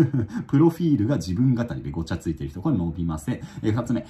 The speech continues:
えー、フォロー返しでフォロワーを増やそうとしている人、伸びません。あれ？ドキッとしました？<laughs> やっちゃダメですよ。えー、時間の無駄です。えー、三つ目、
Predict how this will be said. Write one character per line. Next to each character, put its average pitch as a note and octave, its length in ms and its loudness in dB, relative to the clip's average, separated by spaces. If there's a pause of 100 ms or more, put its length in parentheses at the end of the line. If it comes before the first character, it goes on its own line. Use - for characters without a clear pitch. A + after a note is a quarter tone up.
(100)
え F2+ 100 -2
ー、 E2+ 40 -2
フ D3 120 0
ォ - 20 6
ロ F#3 180 2
ー E3 60 2
返 D3 160 0
し - 140 -8
で C#2 80 -8
フ G2+ 120 -8
ォ G#2 40 0
ロ G#2 60 2
ワ G2 100 2
ー - 20 -2
を F2 140 -4
増 - 160 -2
や G2 60 2
そ F2 100 -8
う - 40 -8
と - 60 -10
し - 80 -12
て D2+ 60 -8
い C#2 40 -8
る - 40 -10
人、 - 160 -12
伸 F2+ 140 0
び G#2+ 100 4
ま G2+ 100 0
せ G#2 100 -2
ん。 F2 80 -6 (320)
あ G#2 80 -6
れ？ A2 60 -8
ド F2+ 160 -6
キ - 80 -6
ッ - 20 -10
と - 80 -10
し E2 60 -8
ま E2 80 -4
し - 60 -8
た？ - 160 -8 (300)
<laughs> - 360 -6
や E2+ 80 -4
っ - 40 -6
ち - 60 -6
ゃ G2 40 0
ダ - 20 -2
メ D2 60 -4
で D2 80 -6
す - 40 -16
よ。 - 100 -16 (200)
え E2+ 100 -4
ー、 D#2+ 40 0
時 E2 80 -4
間 E2+ 120 -2
の D2+ 60 -2
無 D2+ 60 -6
駄 D2 80 -6
で - 80 -10
す。 - 140 -18
え F#2 200 -4
ー、 F2+ 40 -2
三 A#2 100 2
つ E3 100 -2
目、 - 120 -4